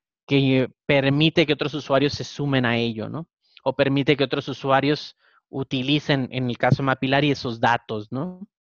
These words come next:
Entonces, por ejemplo, ellos qué, qué, qué ta-, ¿cuál era su reto? El tema era,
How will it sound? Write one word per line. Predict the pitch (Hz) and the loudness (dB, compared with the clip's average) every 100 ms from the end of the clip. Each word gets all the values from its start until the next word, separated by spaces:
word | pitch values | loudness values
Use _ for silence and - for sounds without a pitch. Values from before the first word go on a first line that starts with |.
| _ _ _ _ | _ _ _ _
Entonces, | _ 120 | _ -10
por | - 151 | -4 -2
ejemplo, | - 156 147 127 - _ _ _ _ _ _ - - - _ | 0 0 0 0 -2 _ _ _ _ _ _ -20 -20 -20 _
ellos | 170 180 - | 4 4 4
qué, | 190 175 _ | 0 0 _
qué, | - 165 160 160 156 - | 2 4 6 6 4 2
qué | 175 | 0
ta-, | - 170 135 _ | 2 2 0 _
¿cuál | 170 170 | 4 6
era | 170 | 4
su | 170 165 | 2 -4
reto? | 151 170 175 139 120 - | 2 2 2 -2 -6 -8
El | 127 | -8
tema | - 139 147 143 | -2 0 2 2
era, | 143 143 | 2 2